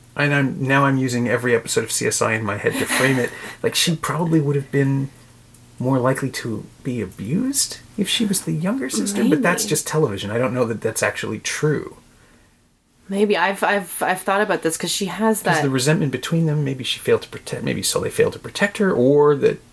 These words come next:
Speaker 1: I, I'm just, I'm trying to put things together in my head, but I have no idea.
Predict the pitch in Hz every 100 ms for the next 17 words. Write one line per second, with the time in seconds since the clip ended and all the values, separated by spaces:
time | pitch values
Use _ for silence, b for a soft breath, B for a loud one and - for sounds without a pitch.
0 | - - 139 151 160 - - 135 147 135
1 | - - 143 120 - - - - - 143
2 | 135 117 - 117 117 110 - 113 113 110
3 | 104 107 123 120 - 101 101 104 110 104
4 | 95 95 123 104